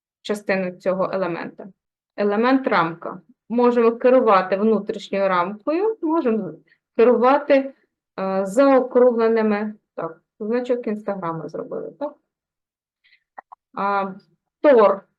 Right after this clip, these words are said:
бублік, так? Тут ми можемо лише збільшувати, зменшувати середнє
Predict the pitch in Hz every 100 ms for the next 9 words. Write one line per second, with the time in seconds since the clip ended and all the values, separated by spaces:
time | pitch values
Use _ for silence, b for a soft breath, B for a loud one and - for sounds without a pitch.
0 | _ _ _ - 190 180 202 165 160 160
1 | - 302 330 - _ - 349 330 254 254
2 | 277 247 233 220 233 - 285 285 226 196
3 | 247 294 - 254 233 208 208 214 220 254
4 | 247 226 214 214 - 208 214 214 208 208